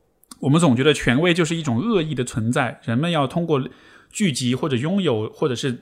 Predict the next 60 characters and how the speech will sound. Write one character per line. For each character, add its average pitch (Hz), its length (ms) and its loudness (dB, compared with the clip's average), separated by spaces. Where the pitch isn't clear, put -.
呃， 131 140 -10
这 131 180 -6
个， 117 160 -6
就 110 140 -14
是 117 80 -6
拥 202 160 2
有 160 120 4
权 117 280 -2
力 180 100 -2
的 123 220 0
之 175 200 0
后， 180 160 2
我 123 60 0
们 113 80 -2
就 147 60 0
能 165 100 -2
去 160 140 -4
压 196 200 0
迫 220 200 0
别 107 180 -6
人， 101 100 -8
就 - 100 -4
能 156 80 -2
去 - 80 -6
控 294 280 2
制 123 140 -2
别 - 140 -2
人。 110 100 -10
他 254 160 0
实 294 140 -4
际 320 80 -2
上 247 180 2
不 110 160 -6
是， - 240 -4
就 - 140 -6
是 214 140 -6
健 285 240 0
康 175 200 0
的 147 100 0
权 120 380 -4
威 147 300 -2
是 135 580 -2
通 240 220 4
过 147 320 2
competence， 202 800 -2
通 214 180 0
过 196 100 2
你 113 240 -2
有 110 180 -2
解 98 200 -6
决 104 100 -4
问 196 160 0
题 - 80 -6
的 143 100 -2
能 107 260 -4
力 208 120 0
来 104 140 -4
获 147 260 -4
得 - 140 -10
的。 - 140 -16